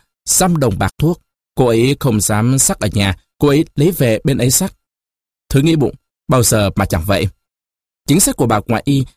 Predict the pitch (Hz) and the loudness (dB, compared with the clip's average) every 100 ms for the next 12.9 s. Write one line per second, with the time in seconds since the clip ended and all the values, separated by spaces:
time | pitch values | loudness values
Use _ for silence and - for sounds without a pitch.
0 | - 123 117 - 202 196 190 - 120 110 | -4 -2 -2 -2 0 2 2 2 2 0
1 | - _ 135 165 226 247 _ _ _ _ | -4 _ 0 2 0 -2 _ _ _ _
2 | - 127 107 95 143 151 90 73 - _ | -4 0 2 2 2 2 0 -2 -12 _
3 | - 139 170 156 123 143 208 - - 104 | 2 2 4 2 2 2 0 0 -2 0
4 | - 175 208 _ _ 139 123 123 110 117 | 0 0 -2 _ _ 0 2 0 2 0
5 | 104 233 226 - 117 _ _ _ _ 139 | 2 2 2 0 -2 _ _ _ _ 0
6 | 117 127 120 104 117 110 120 156 254 _ | 2 2 2 2 2 2 2 2 0 _
7 | _ _ _ _ 143 139 139 127 127 - | _ _ _ _ 2 4 4 2 0 0
8 | 135 214 196 160 - 165 226 254 - _ | 2 2 2 0 0 0 0 -2 -6 _
9 | _ 139 131 120 147 - 123 120 127 165 | _ 0 2 2 2 0 -2 0 2 2
10 | 131 170 - 135 202 185 151 127 90 101 | 2 2 2 2 2 0 0 0 0 -2
11 | - 101 82 - _ _ - 143 123 110 | 0 0 0 -4 _ _ -2 2 2 2
12 | 170 151 127 101 - 90 - 90 110 | 2 0 0 -2 -2 -4 -2 0 0